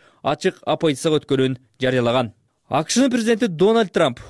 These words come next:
мунайдын арзандагандыгы үчүн Сауд Арабиясына ыраазычылык билдирди. Анын айтымында, эр-Рияттын аркасы менен мунайдын баррели сегиз, сексен эки доллардан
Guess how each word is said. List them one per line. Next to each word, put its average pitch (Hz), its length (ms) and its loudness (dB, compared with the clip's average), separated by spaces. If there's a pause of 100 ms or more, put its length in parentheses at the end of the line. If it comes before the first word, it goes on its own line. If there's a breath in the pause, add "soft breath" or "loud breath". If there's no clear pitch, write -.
мунайдын 190 600 0
арзандагандыгы 196 720 0
үчүн 220 360 -2
Сауд 190 300 0
Арабиясына 190 600 2
ыраазычылык 160 500 0
билдирди. 117 340 -2 (580 soft breath)
Анын 196 240 -4
айтымында, 147 420 -2 (120)
эр-Рияттын 190 600 0
аркасы 202 340 -2
менен 196 300 0
мунайдын 175 520 0
баррели 208 480 2
сегиз, 175 640 -4
сексен 190 300 -4
эки 226 120 0
доллардан 202 520 2